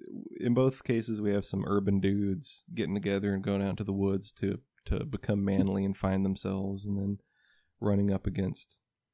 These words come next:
different, uh, bad things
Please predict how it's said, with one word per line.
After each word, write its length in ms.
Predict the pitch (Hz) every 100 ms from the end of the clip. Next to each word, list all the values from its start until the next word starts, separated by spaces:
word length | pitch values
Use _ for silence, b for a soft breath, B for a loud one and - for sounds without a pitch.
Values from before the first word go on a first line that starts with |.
| _ _ -
different, 580 | 113 98 95 90 - - _ _ _ _ _ _ _ -
uh, 380 | - 50 - 143 - _ _ _ - - _ _ _ _ -
bad 280 | - -
things 400 | - - 147 -